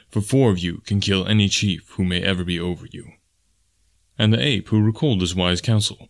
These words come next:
repeated it to several of his fellows, so that when Turcos returned to the tribe that day,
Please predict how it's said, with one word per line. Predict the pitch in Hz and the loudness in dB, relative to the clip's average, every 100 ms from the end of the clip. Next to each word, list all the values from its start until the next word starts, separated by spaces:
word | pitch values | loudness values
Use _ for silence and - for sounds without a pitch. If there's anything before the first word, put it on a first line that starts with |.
| _ | _
repeated | 120 117 151 135 120 | -4 0 2 2 0
it | 113 | 2
to | 120 | 0
several | 110 147 123 107 | 2 0 2 2
of | 98 | 2
his | 95 | -2
fellows, | - 127 101 - - - - - | 0 -2 -2 -4 -8 -10 -14 -2
so | 127 123 | 2 4
that | 113 | 4
when | 120 | 2
Turcos | 113 139 139 135 117 | 2 2 2 0 0
returned | 113 - 127 104 | -2 0 2 2
to | 98 | -2
the | 98 | -4
tribe | - 123 104 | -2 0 0
that | 92 87 | -2 -8
day, | - 95 - | -10 -12 -14